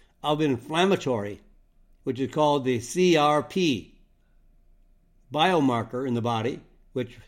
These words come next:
stands for C-reactive protein. And when the C-reactive protein is high in people,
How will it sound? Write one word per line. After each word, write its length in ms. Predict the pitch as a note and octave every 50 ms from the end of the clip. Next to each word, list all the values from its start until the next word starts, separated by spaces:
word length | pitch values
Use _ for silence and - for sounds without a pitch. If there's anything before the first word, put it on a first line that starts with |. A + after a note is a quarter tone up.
| - _
stands 320 | _ D3+ D3 D3+ D3+ - -
for 180 | C#3 C3+ C3
C-reactive 920 | A#2+ - - E3+ F3 F3 D#3+ C#3+ C#3+ C#3+ C#3 C#3+ C#3+ - - B2+ A2 -
protein. 480 | - D3+ D#3 D3 - - A2 G2 F2 - _ _ _ _ _ _ _ _ _ _ _ _ _ _ _ _ _ _ _ _ _ _ _ _ _
And 120 | C3 B2+
when 100 | C3 C3
the 80 | B2 A2+
C-reactive 800 | A#2 - F3+ F#3 F#3+ F#3 D#3 D#3 D#3 D#3+ D#3 D3+ - C#3 A#2+ -
protein 380 | E3 D#3+ D3 - D3 C#3+ B2
is 140 | A2+ G#2+ -
high 340 | - - D3+ D#3+ F3 F3+ F#3
in 200 | F#3 D3+ C3+ B2
people, 540 | - - G3 G3 - A#2 A2 C3 C3+ -